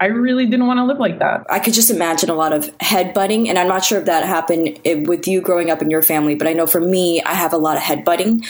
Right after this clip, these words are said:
Speaker 1: Oh, that's completely true. <laughs>
Speaker 2: For listeners who are listening in, and Erica is the author of I Am Not Your Perfect Mexican Daughter. Your main character, Julia, she is very outspoken and she speaks her mind, which is what I love about her. And I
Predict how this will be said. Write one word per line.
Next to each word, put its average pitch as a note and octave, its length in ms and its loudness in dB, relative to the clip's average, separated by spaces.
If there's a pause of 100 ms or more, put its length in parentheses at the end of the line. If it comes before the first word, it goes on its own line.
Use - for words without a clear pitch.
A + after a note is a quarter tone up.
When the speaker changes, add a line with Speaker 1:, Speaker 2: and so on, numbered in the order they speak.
(100)
Speaker 1:
Oh, C#4 60 0
that's - 320 -4
completely B3 480 0
true. C#4 320 -2 (140)
<laughs> F#4 800 -2
Speaker 2:
For A3 120 0
listeners G#3 500 2
who F#3+ 80 2
are F3+ 80 2
listening F3 340 0
in, E3 240 0
and E3 460 0
Erica F#3 560 0
is D#3+ 240 0
the E3+ 300 0
author D#3+ 340 0
of D3+ 280 0
I E3 100 0
Am E3+ 120 -2
Not E3 140 0
Your D#3+ 80 -2
Perfect D#3 320 -2
Mexican D#3 420 0
Daughter. A3 600 0
Your F3+ 160 2
main G3 260 2
character, F#3 420 0
Julia, F#3+ 600 0 (420)
she A3 720 0 (100)
is G3 220 2
very E3+ 800 0
outspoken F#3 720 0
and F#3+ 100 0
she F3+ 220 2
speaks E3+ 340 2
her F3 100 0
mind, D#3+ 220 0
which D#3 120 0
is D3+ 160 0
what D#3 100 0
I D3 60 0
love C#3 180 2
about D#3 240 -2
her. F#3 340 0
And F#3 380 0
I F#3+ 220 2